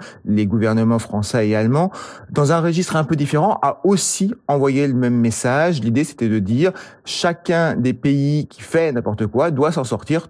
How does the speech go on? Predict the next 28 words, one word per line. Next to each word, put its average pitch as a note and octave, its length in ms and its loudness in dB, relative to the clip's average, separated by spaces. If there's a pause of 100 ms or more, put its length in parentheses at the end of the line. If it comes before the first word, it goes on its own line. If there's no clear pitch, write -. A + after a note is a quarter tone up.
tout D3 100 -2
seul. - 260 -2 (640)
De F3+ 120 4
fait, - 340 -2 (140)
cette - 180 -2
attitude C#3 640 0
n'a C3 140 2
fait G3 220 0
que G#3 120 -2
laisser E3+ 580 0
le E3+ 120 2
feu G3+ 200 -2
se - 60 -6
propager, E3 560 0
hein. A#2+ 80 2
Les C#3 200 2
investisseurs E3 520 0
se A#2+ 120 -2
sont A#2 180 0
dit, « D#3+ 220 2 (640)
Si - 160 0
les C4 140 4
Européens F#3+ 480 2
ne E3+ 80 2
viennent E3+ 240 0
pas E3 140 2
en C#3 180 0
aide C3+ 260 0